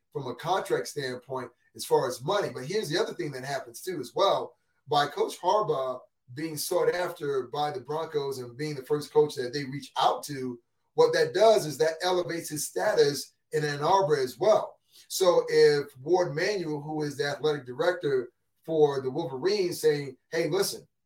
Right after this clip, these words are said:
I mean, Jim has done an ex-, excellent job since he's been here. We don't want to lose him." So that could actually elevate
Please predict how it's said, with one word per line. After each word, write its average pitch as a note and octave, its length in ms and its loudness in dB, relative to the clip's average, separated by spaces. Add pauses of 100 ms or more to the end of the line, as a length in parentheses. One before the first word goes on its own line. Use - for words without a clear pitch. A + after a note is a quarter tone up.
(200)
I C#3+ 60 -18
mean, C#3+ 160 -8
Jim F#3 220 2
has F#3 120 2
done D#3 200 2
an B2+ 60 -4
ex-, - 260 -12
excellent F3 360 -2
job D#3+ 440 0
since C#3+ 280 -8
he's D3+ 200 -12
been G3+ 280 -2
here. C3+ 420 -4 (360)
We E3+ 160 -4
don't G3+ 240 6
want E3 140 -2
to C#3 80 -4
lose G3 360 0
him." C#3 240 -2
So D#3 460 4 (320)
that F#3+ 240 2
could F#3+ 240 2
actually D#3+ 540 0
elevate D#3 640 2